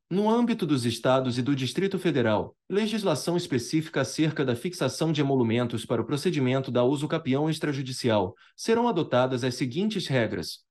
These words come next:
Um, no tabelionato de notas. A ata notarial será considerada ato de conteúdo econômico,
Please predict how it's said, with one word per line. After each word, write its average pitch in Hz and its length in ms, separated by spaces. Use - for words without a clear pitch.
Um, 233 280
no 214 100
tabelionato 175 600
de 143 140
notas. 107 500
A 220 260
ata 247 160
notarial 113 560
será 131 240
considerada 131 720
ato 131 200
de 127 80
conteúdo 156 460
econômico, 117 640